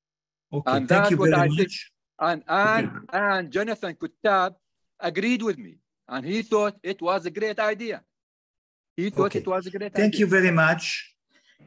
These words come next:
Speaker 1: The last two months, I wrote four articles in the journal Haaretz about, four articles about the fact that you cannot fight for liberal rights in Israel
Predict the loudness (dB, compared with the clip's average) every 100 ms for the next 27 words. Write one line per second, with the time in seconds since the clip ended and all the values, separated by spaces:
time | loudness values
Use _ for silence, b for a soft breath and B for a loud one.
0 | -2 2 4 4 4 2 -4 -14 _ _
1 | _ -4 0 0 0 -6 _ -10 -2 2
2 | 2 2 0 -2 -6 -10 -18 _ _ _
3 | _ 0 2 2 0 0 -2 0 -2 -2
4 | -2 -4 -10 -10 -10 -10 -8 -6 0 2
5 | 0 -2 -2 -2 2 0 0 -2 -4 -4
6 | -6 -6 -8 -8 _ _ b b b b
7 | b _ -6 0 0 2 0 -4 -12 0
8 | 2 2 -6 -8 0 0 -2 -10 -12 -10
9 | -10 -10 -10 -8 -4 -4 -4 -2 -4 -4
10 | -6 -6 -8 -8 -8 -8 -6 -4 -2 -4
11 | -6 -2 -2 -2 -4 -6 -4 -2 2 2
12 | 2 0 -4 -6 -4 -4 -4 -4 -4 -6
13 | -8 -6 -6 -4 -2 -2 -4